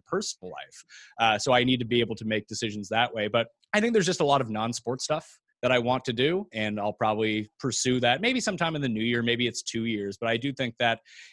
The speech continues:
if I'm able to not necessarily branch out diversity-wise in terms of what I do business, like, in terms of business,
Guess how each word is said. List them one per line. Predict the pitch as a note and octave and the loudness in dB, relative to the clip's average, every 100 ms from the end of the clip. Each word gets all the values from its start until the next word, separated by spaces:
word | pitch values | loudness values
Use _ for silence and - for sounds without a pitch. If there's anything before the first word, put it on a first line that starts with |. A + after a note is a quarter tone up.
| - | -4
if | D3 | 2
I'm | D3+ C#3+ | 2 2
able | D3+ E3+ F3 E3+ | 0 0 0 -2
to | - D3+ C#3+ | -2 -2 0
not | C3+ D3 | 0 -2
necessarily | D3+ - C#3+ C3 B2 A#2 A2 - - | -4 -2 0 2 2 0 -2 -6 -2
branch | B2+ B2+ C3 | 0 2 2
out | A#2+ G#2+ | 0 2
diversity-wise | A2+ G#2+ A2+ A#2 A#2 G#2+ G#2+ G#2 | 0 0 -2 -2 -2 0 0 -2
in | G#2+ | -6
terms | - A2 G#2 | -8 -6 -6
of | G#2 | -6
what | G2 G#2+ | -6 -6
I | G2+ | -6
do | G2 F#2 E2+ _ | -8 -14 -16 _
business, | A2 C3 - D#3+ G2+ | -6 -6 -8 -12 -10
like, | F#2+ F#2+ | -10 -8
in | G#2+ | -8
terms | A2 G2 | -10 -12
of | F2 | -4
business, | F#3+ G#3+ G#2+ F2+ - | -2 -2 -4 -4 -6